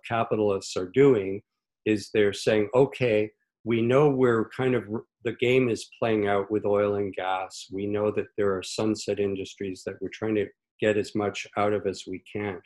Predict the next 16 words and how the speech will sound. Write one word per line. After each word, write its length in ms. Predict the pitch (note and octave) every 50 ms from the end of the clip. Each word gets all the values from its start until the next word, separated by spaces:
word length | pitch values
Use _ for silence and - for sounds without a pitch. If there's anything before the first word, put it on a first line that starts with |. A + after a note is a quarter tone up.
| - _ _ _ _ _ _ -
We, 160 | A2 G#2 - -
they 120 | A#2+ A#2+ A#2
know 200 | A#2+ B2+ C#3 C#3+
they 160 | C3 B2+ A2
have 240 | A2 B2+ A#2+ - -
to 100 | - G#2+ G2
shift 440 | - - - C#3+ C3 B2+ - - - -
the 60 | G2+
game. 540 | G2 - A#2+ A2+ A2+ A2 G#2 G2 - - _ _ _ _ _ _ _ _ _ _ _ -
And 120 | A2 G#2+ A2
so 120 | - B2
what 200 | A#2 B2 B2 -
they've 280 | - A2+ G#2+ G2+ G2+ -
done 240 | - B2+ C3+ C#3+ C3
is 140 | A2+ - -
they've 160 | A2+ G#2+